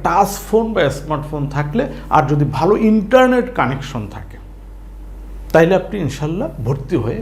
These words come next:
ক্লাস করতে পারবেন। অনেকে আছেন আসলে যার বাসা থেকে বা আপনি যেখানে থাকেন সেখান থেকে ইন্টারনেট কানেকশনটা ভালোভাবে পাওয়া যায় না, তাদের জন্য ক্লাস করাটা একটু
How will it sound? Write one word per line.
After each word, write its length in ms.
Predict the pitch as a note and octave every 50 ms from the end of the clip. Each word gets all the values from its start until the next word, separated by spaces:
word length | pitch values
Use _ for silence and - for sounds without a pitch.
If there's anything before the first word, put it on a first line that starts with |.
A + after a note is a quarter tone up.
| - -
ক্লাস 200 | B2 G#2 F#2+ - - -
করতে 200 | - - - - - -
পারবেন। 320 | - - - - - - - - - - - - - - - - - - G3+ G3+
অনেকে 280 | G#3+ A#3 A3+ A#3 A3+ F#3 E3 C#3+
আছেন 200 | C#3+ - E3 C#3+ C#3
আসলে 180 | - - D3+ C#3+ C3
যার 140 | C3+ C3+ B2 A#2 A#2+
বাসা 220 | A2+ - - C#3+ C3 C#3+
থেকে 180 | C#3+ C3+ C3+ B2 A#2 A#2+
বা 80 | A#2 A2+ A2+ A2+ - - - - - - - - - C3+ B2 A#2+ A#2+
আপনি 140 | B2 C3+ B2+ A#2
যেখানে 300 | D3 C#3 C#3+ D3 C#3 C#3 C3+ C3+
থাকেন 220 | B2+ B2 C3 B2 A2+ A2+ -
সেখান 220 | B2+ A#2 C3 C#3 C3 -
থেকে 140 | E3+ E3+ - A3 F3+ D3
ইন্টারনেট 340 | C#3+ C#3+ D#3 D3+ D#3 D3 D3+ D3
কানেকশনটা 460 | C3 B2 B2+ B2 B2+ - C#3+ B2+ B2+ G#2+ G2+
ভালোভাবে 320 | G2 G#2 A2 A2+ A2+ A#2+ C3 B2 -
পাওয়া 240 | A2 G2+ G2+ G#2 G#2 G2+ G2+
যায় 180 | G2+ G2 F#2+ G2 G2+
না, 60 | A2 G#2 - - - - - - - - - - - - - - - -
তাদের 240 | F3+ D#3+ F3 G3+ F#3+ F3+
জন্য 140 | G#3+ A3 B3+ A#3+ -
ক্লাস 180 | - A#2 A2 - -
করাটা 220 | - G#2 G2+ - -
একটু 140 | - - -